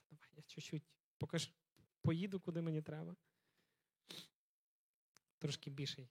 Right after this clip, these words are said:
заворот треба робити на, на, на повороті. В книзі Вихід, тридцять четвертій главі, шостий вірш, написано, що Бог милосердний і милостивий, довготерпеливий і многомилостивий та правдивий.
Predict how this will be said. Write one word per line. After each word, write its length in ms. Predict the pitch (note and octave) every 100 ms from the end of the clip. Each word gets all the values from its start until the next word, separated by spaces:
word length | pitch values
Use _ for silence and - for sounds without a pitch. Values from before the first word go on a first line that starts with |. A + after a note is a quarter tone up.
| -
заворот 480 | C#3+ C3+ C#3 C3 B2+
треба 260 | C3 B2 B2+
робити 340 | C3 C3 C3
на, 220 | B2+ B2+ D3 D3 D3+
на, 340 | C#3+ C3+ C3+ C#3
на 180 | C#3 C3+
повороті. 520 | C3+ B2+ A#2+ B2+ - _ _ _ _ _ _ _ _ _ _ _ _ -
В 80 | -
книзі 340 | - D#3+ D#3+ D#3+
Вихід, 400 | G3+ - E3 -
тридцять 320 | D3+ D3 D3+
четвертій 440 | - F3 F3 -
главі, 300 | C#3+ D3+ E3
шостий 360 | - E3 - D3+
вірш, 280 | G3 - - - - - -
написано, 460 | D3+ D3 G3 - D#3+
що 200 | - -
Бог 420 | D3 F3+ F#3+ - - _ _
милосердний 640 | D#3 D3+ - G3+ G3+ G3 F#3+
і 60 | F3+
милостивий, 840 | F3 E3 - - G#3+ D#3 C#3+ C#3+
довготерпеливий 1120 | C#3+ D#3+ - - E3 - E3 F3+ A3+ F3 D#3+ -
і 100 | F3+
многомилостивий 1120 | E3+ F3 E3 E3 F3 B3 G3+ E3 - C#3 C#3
та 160 | -
правдивий. 840 | D3+ - D#3 D#3 E3+ A3+ D#3+ C3 B2+